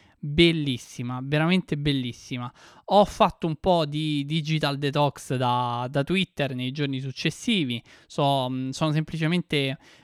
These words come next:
ehm, stato un po' su Twitter per rispondere a tutte le persone che avevano, ehm, commentato, che poi mi avevano scritto tramite D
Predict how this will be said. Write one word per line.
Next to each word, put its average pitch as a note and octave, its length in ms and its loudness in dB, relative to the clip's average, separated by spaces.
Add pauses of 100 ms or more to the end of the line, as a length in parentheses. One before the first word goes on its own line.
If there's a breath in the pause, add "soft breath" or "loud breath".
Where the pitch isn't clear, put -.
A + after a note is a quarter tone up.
ehm, B2+ 720 -4
stato D#3 220 -2
un D#3 60 0
po' D#3+ 140 0
su D#3 160 -4
Twitter D3 400 -4
per D3 160 -2
rispondere D3 640 2
a - 20 -10
tutte - 300 -4
le C3 80 2
persone D3+ 420 0
che B2+ 80 0
avevano, C3 640 0 (360 loud breath)
ehm, A#2+ 920 -6
commentato, C#3+ 720 0
che B2 220 -6
poi E3 160 2
mi C#3 100 -2
avevano C3 220 -4
scritto - 360 -6
tramite C3+ 380 -4
D C3+ 160 0